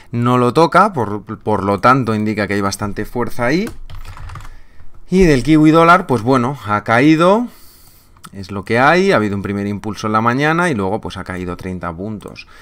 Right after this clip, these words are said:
Pero tampoco sigue habiendo soportes fuertes por aquí, Rafa,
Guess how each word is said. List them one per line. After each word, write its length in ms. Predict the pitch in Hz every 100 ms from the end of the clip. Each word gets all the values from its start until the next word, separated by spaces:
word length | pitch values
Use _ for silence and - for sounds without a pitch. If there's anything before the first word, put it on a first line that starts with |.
| - -
Pero 240 | 123 127
tampoco 1120 | 101 101 95 113 - 117 113 110 110 107 104
sigue 260 | - 110 107
habiendo 360 | 107 113 110
soportes 500 | 104 92 101 98 92
fuertes 560 | - 123 120 - - -
por 180 | - -
aquí, 280 | - 107 95
Rafa, 500 | 101 104 - -